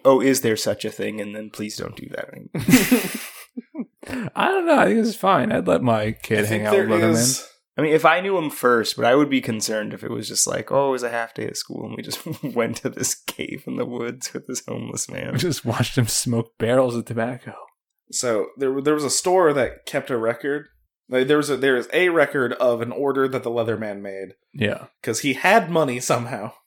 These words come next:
Speaker 1: Okay.
Speaker 2: It was
Speaker 1: I mean, maybe he
Speaker 2: beloved.
Speaker 1: sold his leather goods. And yeah, you know,
Speaker 3: Where?
Speaker 1: occasionally.
Speaker 3: 'Cause he was heavily documented in every fucking town that he went to.
Speaker 1: I guess that, at least so it would seem.
Speaker 3: <laughs> Yeah.
Speaker 1: Maybe he just had a bunch of money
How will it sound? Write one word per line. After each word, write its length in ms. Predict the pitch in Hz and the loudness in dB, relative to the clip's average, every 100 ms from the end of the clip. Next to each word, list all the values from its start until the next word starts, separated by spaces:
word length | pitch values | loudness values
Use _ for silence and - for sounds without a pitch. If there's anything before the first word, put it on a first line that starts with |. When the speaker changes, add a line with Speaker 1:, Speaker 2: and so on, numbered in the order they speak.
| _ - | _ -4
Speaker 1:
Okay. 240 | 139 135 - | -4 -2 -6
Speaker 2:
It 100 | - | 2
was 160 | 139 | 6
Speaker 1:
I 40 | 143 | 8
mean, 60 | |
maybe 60 | 139 | 10
he 40 | 123 | 10
Speaker 2:
beloved. 160 | 156 | 10
Speaker 1:
sold 160 | 156 135 | 10 6
his 120 | 120 | 2
leather 260 | 117 117 117 | -2 -2 -4
goods. 540 | 110 135 117 - - - | -4 -4 -4 -8 -14 -10
And 160 | 120 127 | -6 0
yeah, 120 | 151 - | 0 -2
you 100 | 135 | -2
know, 60 | 143 | 0
Speaker 3:
Where? 200 | 175 151 | 0 0
Speaker 1:
occasionally. 260 | 120 127 | -2 -4
Speaker 3:
'Cause 100 | 120 | -4
he 140 | - 139 | -2 -2
was 280 | 139 120 - | 0 -2 -4
heavily 440 | - 139 131 131 | -4 -2 2 4
documented 560 | 139 185 156 120 127 127 | 6 4 2 -4 -2 -6
in 100 | 127 | -4
every 300 | 120 117 131 | -6 -4 -4
fucking 340 | 131 127 123 | -2 -2 -2
town 260 | 117 131 135 | -6 -4 -4
that 80 | 131 | -4
he 60 | 135 | -6
went 220 | 139 208 | -6 -6
to. 180 | - 117 - _ _ | -8 -8 -12 _ _
Speaker 1:
I 160 | - 123 | -2 2
guess 180 | 139 147 | 2 2
that, 160 | 131 | 2
at 120 | 131 131 | 4 2
least 300 | 143 - 127 | 2 0 0
so 180 | 143 120 | 2 2
it 40 | |
would 120 | 110 | 0
seem. 440 | - 120 104 107 110 | -4 -4 -6 -10 -10
Speaker 3:
<laughs> 20 | |
Yeah. 400 | 113 117 - 113 - _ _ _ _ | -6 -4 -4 -6 -8 _ _ _ _
Speaker 1:
Maybe 240 | 127 151 220 | 2 2 4
he 120 | 254 | 2
just 180 | 233 - | 0 -2
had 340 | - 131 123 | -4 0 2
a 60 | 123 | 2
bunch 300 | 113 107 - | 0 -4 -6
of 40 | |
money 380 | 107 - - - | -10 -10 -14 -18